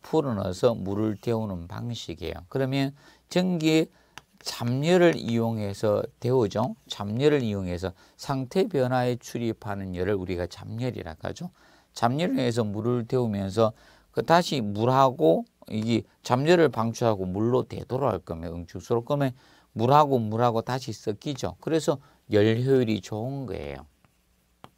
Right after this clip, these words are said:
열 효율이, 어, 좋을 수밖에 없는 것이 기수 혼합식 당비기다.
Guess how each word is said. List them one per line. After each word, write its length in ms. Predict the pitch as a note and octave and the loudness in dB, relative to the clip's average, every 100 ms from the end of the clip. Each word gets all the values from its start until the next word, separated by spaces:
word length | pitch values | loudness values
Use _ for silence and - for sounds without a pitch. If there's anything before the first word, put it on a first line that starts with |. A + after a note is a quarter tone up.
| _ _ - _ - _ - - - - | _ _ -20 _ -20 _ -20 -20 -20 0
열 200 | G2 G2+ | 2 4
효율이, 640 | A2 A#2 G#2 G#2+ D#3 A#3 - - _ | 6 6 4 4 2 2 -6 -20 _
어, 300 | - C2+ C#2 - - | -2 0 0 -4 -8
좋을 440 | - F#2+ B2 C#3 | -2 2 4 4
수밖에 540 | B2+ G#2+ E2+ F2 - | 0 -4 -2 -6 -6
없는 280 | E2 E2+ E2+ | -8 -6 -6
것이 380 | F2 F2+ C3+ - - _ | -6 -4 -4 -4 -10 _
기수 340 | - C3 A#2+ A#2 | -6 -6 -4 -6
혼합식 680 | A2+ C3 C3+ B2+ - F#2+ | -6 -4 -4 -6 -6 -8
당비기다. 720 | - E2+ F2 E2+ E2 E2 G2 | -8 -12 -8 -8 -8 -6 -6